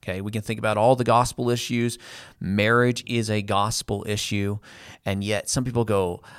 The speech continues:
"Ah," and the reason is, is 'cause of the concern of loss of relationship. That was the issue with this woman, and I think that would be the same thing. And again, that,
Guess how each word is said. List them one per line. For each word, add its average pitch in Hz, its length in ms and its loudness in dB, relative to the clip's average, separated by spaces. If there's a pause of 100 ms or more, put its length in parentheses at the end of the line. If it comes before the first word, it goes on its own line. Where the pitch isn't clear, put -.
(340)
"Ah," 101 760 -4
and 113 120 -4
the 101 80 -2
reason 151 340 0
is, 117 220 2
is 110 100 -4
'cause 95 240 -6
of 98 80 -8
the 104 80 -6
concern 95 360 -6
of 85 100 -10
loss 78 280 -8
of - 140 -14
relationship. 87 640 -10
That 71 160 -12
was 87 140 -12
the 90 100 -8
issue 90 300 -4
with 87 160 -8
this - 260 -6
woman, 131 300 2
and 104 100 -4
I 95 80 -8
think 101 180 -10
that 92 140 -8
would 95 120 -12
be 95 300 -4
the 107 140 -12
same 90 260 -8
thing. 101 220 -4
And 101 100 -8
again, 110 380 -4
that, 131 300 0